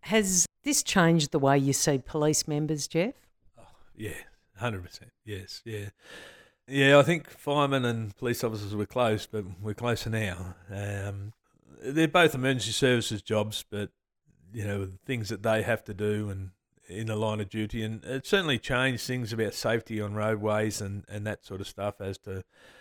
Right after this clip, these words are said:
Speaker 2: how it happened and, and how to avoid it happening again. And, but, you know, I just, well, uh, Inspector Rick Nugent, um, uh, ear-, oh, no, he's not Inspector, uh,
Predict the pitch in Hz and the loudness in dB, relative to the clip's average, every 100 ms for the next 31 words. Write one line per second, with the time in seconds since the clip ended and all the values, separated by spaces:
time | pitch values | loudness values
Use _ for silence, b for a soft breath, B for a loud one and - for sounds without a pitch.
0 | b b b 110 107 113 110 110 98 98 | b b b 0 2 0 0 -4 -4 -6
1 | 98 - 104 123 117 107 98 110 113 101 | -10 -8 -4 0 2 2 0 2 2 2
2 | 120 - 107 101 98 110 110 104 95 95 | -4 -4 -6 -6 -4 -4 -2 -4 -6 -8
3 | 95 - 123 117 - _ _ - 120 123 | -8 0 2 2 -4 _ _ -8 -2 2
4 | 131 143 131 - - - b b b b | 4 4 2 0 -12 -20 b b b b
5 | b b b - 147 151 147 - 170 B | b b b 0 6 8 8 4 -4 B
6 | _ _ - - B B 160 151 120 120 | _ _ -14 -12 B B -14 -8 -4 -2
7 | 117 117 147 - 120 123 113 117 110 101 | -2 -2 -4 -4 -4 -4 -2 -2 -2 -4
8 | 98 107 107 101 101 101 _ _ - 107 | -8 -6 -6 -6 -8 -12 _ _ -12 -10
9 | - 123 104 113 147 135 117 147 110 - | -2 -2 -2 -4 -6 -6 -8 -8 -10 -10
10 | 90 - 117 104 101 101 | -16 -14 -10 -8 -6 -8